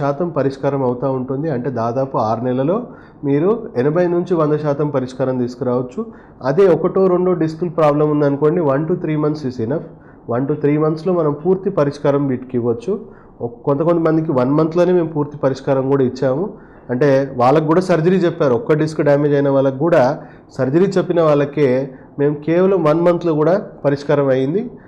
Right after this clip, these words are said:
So అలాంటి ఎన్నో మనం చే-, చేయొచ్చు. So సర్జరీ పరిష్కారం హండ్రెడ్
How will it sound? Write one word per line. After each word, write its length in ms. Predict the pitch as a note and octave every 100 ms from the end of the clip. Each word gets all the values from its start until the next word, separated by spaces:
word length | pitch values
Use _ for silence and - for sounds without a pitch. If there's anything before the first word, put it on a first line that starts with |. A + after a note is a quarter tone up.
| -
So 80 | - C#3
అలాంటి 300 | C3 C#3 C#3+ C#3 C3+ - C3+ C3 B2+ B2+ B2
ఎన్నో 200 | C#3 E3+ F3+
మనం 180 | E3 D3+ C#3 C3 A#2+
చే-, 300 | C#3+ C3 B2+ B2
చేయొచ్చు. 360 | C3+ C3+ C3+ G#3 F3 -
So 60 | C3+ B2+
సర్జరీ 420 | B2 B2 D3+ E3 E3+ - - - - -
పరిష్కారం 540 | C#3 C#3 C#3+ C3+ D3+ F#3+ - -
హండ్రెడ్ 260 | B2 C#3 D#3